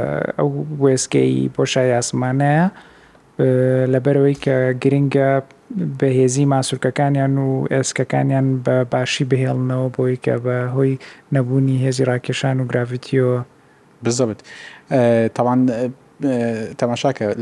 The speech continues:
Speaker 2: لەسەر ئەوەی کە چۆن چۆنی دانیان دەشۆن، دیارە، ئە، حەزێکی زۆر هەیە لەوەی خەڵک پرسیاری زۆر لێکردن.
Speaker 1: ئە.
Speaker 2: تەماشاکە چەند ڤیدیۆیەک هەیە کە پیشانە دات. ئە، کامیان بکەینەوە؟ ئەوەی
Speaker 1: ئەوەی
Speaker 2: یەکەم،
Speaker 1: یەکەم کریس
Speaker 2: ئەوەی
Speaker 1: هاتفیلد، ئەوە کەشتیوانێکی بەنەوبانگی ئەمریکیە.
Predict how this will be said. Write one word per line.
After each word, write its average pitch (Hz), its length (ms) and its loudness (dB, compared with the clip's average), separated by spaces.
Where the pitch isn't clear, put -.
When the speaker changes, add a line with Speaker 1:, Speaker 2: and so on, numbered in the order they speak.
Speaker 2:
لەسەر 131 300 0
ئەوەی 127 240 4
کە 123 120 -4
چۆن 123 220 -2
چۆنی 120 260 2
دانیان 117 320 2
دەشۆن، 123 280 -2
دیارە، 123 220 4
ئە، - 240 -12
حەزێکی 113 420 -4
زۆر 127 180 4
هەیە 107 140 2
لەوەی 104 200 0
خەڵک 104 160 -2
پرسیاری 120 380 -2
زۆر 117 140 4
لێکردن. 110 340 -2
Speaker 1:
ئە. 131 60 -2
Speaker 2:
تەماشاکە 117 480 -2
چەند 120 220 -2
ڤیدیۆیەک 117 460 2
هەیە 101 180 0
کە 101 60 -4
پیشانە 98 300 -6
دات. 95 140 -6
ئە، - 680 -10
کامیان 110 280 -2
بکەینەوە؟ 95 360 -8
ئەوەی 107 240 -4
Speaker 1:
ئەوەی 156 220 2
Speaker 2:
یەکەم، 139 240 -2
Speaker 1:
یەکەم - 0 -
کریس - 220 0
Speaker 2:
ئەوەی 220 100 -2
Speaker 1:
هاتفیلد، 135 580 -4
ئەوە 127 240 -4
کەشتیوانێکی 127 640 -4
بەنەوبانگی 123 440 -4
ئەمریکیە. 123 440 -8